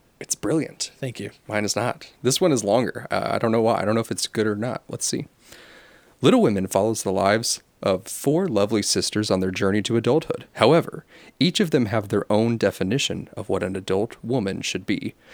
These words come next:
Speaker 1: As the girls break the norms and mores of traditional societal structure, we witness <laughs> their growth as a family as well, and all the joys and tragedies that come with it. Find out <laughs>
Speaker 2: <laughs> No,
Speaker 1: how
Speaker 2: what?
Speaker 1: in Little Women. I can't even keep a straight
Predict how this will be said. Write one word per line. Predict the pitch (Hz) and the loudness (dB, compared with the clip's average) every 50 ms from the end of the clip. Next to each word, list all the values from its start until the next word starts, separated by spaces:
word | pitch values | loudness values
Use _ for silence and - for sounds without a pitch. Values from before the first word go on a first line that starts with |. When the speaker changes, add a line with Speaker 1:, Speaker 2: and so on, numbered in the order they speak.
| - - - | -18 -6 -4
Speaker 1:
As | 107 - | -2 0
the | - | 2
girls | 95 120 120 123 120 107 | 2 4 4 4 4 4
break | - - 110 120 117 | 4 4 4 4 2
the | - - | 0 -2
norms | 98 98 104 113 117 123 127 120 | -2 0 2 2 2 2 2 2
and | 107 95 95 | 0 -2 -4
mores | 104 110 113 113 113 107 - - | -2 0 0 2 2 2 0 0
of | 92 - | -2 -4
traditional | - - 190 - 151 143 - - 147 | -6 -6 -4 -2 -2 0 0 0 0
societal | 131 - - 123 - 120 110 107 101 101 | 0 0 -2 0 0 2 2 2 2 0
structure, | - - - 120 107 - - 117 104 104 - - - - | 0 0 -2 -2 -2 -2 -2 -2 -2 -2 -2 -8 -12 -6
we | - 110 | -4 0
witness | 98 120 143 - 143 135 131 - - - | 0 0 0 0 0 0 2 2 2 2
<laughs> | |
their | 143 131 131 127 | 4 4 4 4
growth | - - 123 123 127 123 127 - | 4 4 4 4 4 2 0 0
as | - 113 107 - | 0 2 2 0
a | 110 | -2
family | - - 120 120 120 110 113 113 | 0 2 2 2 2 2 2 4
as | 117 110 - | 2 2 2
well, | 98 98 95 - 104 - - - - - _ _ _ - | 0 0 0 0 0 -2 -4 -12 -20 -20 _ _ _ -6
and | - 104 | -4 -2
all | - - 107 117 131 139 | 4 6 6 6 6 4
the | 131 131 | 2 0
joys | 113 - 117 107 101 101 101 98 | 0 2 2 4 4 2 2 0
and | - 104 98 | -2 -4 -2
tragedies | - - 95 95 92 92 92 92 87 - | 2 2 2 2 2 0 -2 -4 -4 -4
that | - - | -4 -4
come | - - - 170 135 135 - | 2 4 6 6 6 4 2
with | 139 - - - | -2 -2 -2 -8
it. | - - - - - _ _ _ _ - - - - - - _ | -14 -14 -16 -20 -20 _ _ _ _ -20 -20 -20 -20 -20 -20 _
Find | - - 113 113 131 147 | 2 4 6 6 8 8
out | 139 110 - 107 1077 | 6 6 6 2 0
<laughs> | 1077 - - - - - - - - | -4 -6 -8 -6 -6 -6 -6 -8 -10
Speaker 2:
<laughs> | - - 175 160 - | -6 -6 -6 -6 -2
No, | 214 202 160 143 123 - 214 196 190 262 254 - | 2 4 6 6 6 6 6 6 6 4 4 4
Speaker 1:
how | - 269 262 | 4 2 0
Speaker 2:
what? | - - 254 302 - - - - - - - - 466 - - | 2 4 2 2 2 0 -4 -4 -4 -4 2 4 4 6 8
Speaker 1:
in | - 151 - - - 208 165 151 - - _ _ - | 8 6 8 8 8 6 6 4 2 -2 _ _ -4
Little | - 143 120 113 113 117 110 | -2 2 4 6 6 6 6
Women. | 113 110 104 110 131 | 6 6 6 6 6
I | 147 | 6
can't | - - 208 202 | 6 6 6 8
even | 202 180 170 | 8 6 6
keep | 170 - - 214 185 - | 4 0 -2 -2 0 2
a | - 180 | 0 2
straight | - - - - - - - 165 | 2 2 2 2 4 2 2 2